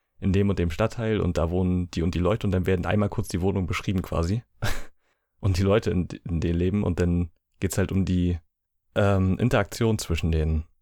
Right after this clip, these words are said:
Und dabei werden die Charaktere dann nochmal genauer beschrieben und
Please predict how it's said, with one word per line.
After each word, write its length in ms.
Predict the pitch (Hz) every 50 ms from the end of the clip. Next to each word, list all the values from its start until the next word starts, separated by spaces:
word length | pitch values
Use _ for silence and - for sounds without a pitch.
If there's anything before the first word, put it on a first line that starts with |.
| _ _ _ _ _ _ _ _ -
Und 160 | - 98 -
dabei 400 | 92 98 98 92 101 95 95 90
werden 180 | 85 92 90 92
die 80 | 90 -
Charaktere 500 | - 98 87 87 - - - 98 92 85
dann 100 | 85 82
nochmal 220 | 85 78 90 82
genauer 380 | 80 85 85 90 107 123 117 98
beschrieben 640 | 98 95 - - - 104 98 95 98 95 92 92 95
und 640 | - 87 87 82 82 80 80 78 - - - -